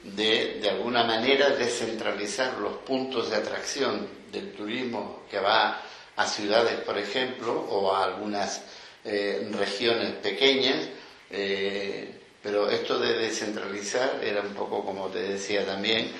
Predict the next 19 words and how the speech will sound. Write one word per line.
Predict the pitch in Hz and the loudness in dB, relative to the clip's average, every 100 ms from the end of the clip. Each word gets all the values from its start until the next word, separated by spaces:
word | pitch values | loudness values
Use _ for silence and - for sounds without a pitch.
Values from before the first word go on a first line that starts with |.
| - - - | -12 -16 -4
eh, | 101 104 101 101 95 95 | 2 4 4 2 -2 -4
una | 123 117 | 0 2
aspiración, | 104 - 104 95 - 151 101 - - - - - | 2 2 2 4 6 4 4 -4 -12 -18 -20 -16
pero, | 113 92 87 92 - - - - - - - - - - | -6 -4 -4 -6 -10 -14 -18 -20 -20 -20 -20 -20 -20 -14
eh, | - 98 110 - - - - - | -8 -6 -6 -8 -12 -16 -18 -8
la | 92 | -4
gente | 117 117 120 | -2 -2 -2
está | - 107 104 | 0 0 2
en | |
la | 95 | 0
suya | 90 85 123 156 | 2 2 6 6
y | - | 6
no | 101 | 2
se | - - | -2 -2
quiere | 110 110 104 | -2 -2 -2
descentralizar, | - - 101 - - - - - - - - - - | -4 -6 -6 -6 -2 -2 0 0 0 -6 -14 -16 -8
no | 104 | -4
se | 104 107 | 0 4
deja | 123 - | 4 4